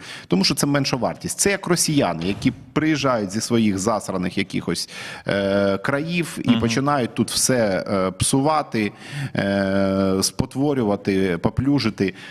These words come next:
Speaker 1: Ну, просто тому, що це от меншовартість працює саме таким чином. Коли ти бачиш щось краще, ти намагаєшся це зруйнувати.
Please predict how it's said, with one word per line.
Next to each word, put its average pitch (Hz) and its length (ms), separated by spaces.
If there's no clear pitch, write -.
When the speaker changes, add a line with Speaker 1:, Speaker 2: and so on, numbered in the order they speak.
Speaker 1:
Ну, 226 100
просто 220 360
тому, 165 320
що 151 160
це 151 220
от 147 180
меншовартість 123 720
працює 113 480
саме 131 480
таким 120 420
чином. 98 400
Коли 98 200
ти 107 120
бачиш 98 400
щось - 300
краще, 151 480
ти 180 160
намагаєшся 131 580
це 117 200
зруйнувати. 101 720